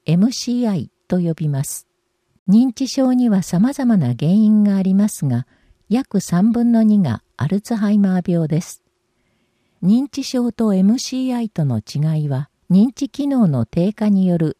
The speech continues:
日常生活への支障の有無で決まります。年相応の認知機能と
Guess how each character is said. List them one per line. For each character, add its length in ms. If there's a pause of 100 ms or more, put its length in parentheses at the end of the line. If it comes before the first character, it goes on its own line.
日 320
常 240
生 260
活 320
へ 80
の 160
支 180
障 320
の 140
有 60
無 160
で 120
決 200
ま 120
り 120
ま 160
す。 200 (680)
年 320
相 220
応 360
の 160
認 280
知 140
機 180
能 240
と 300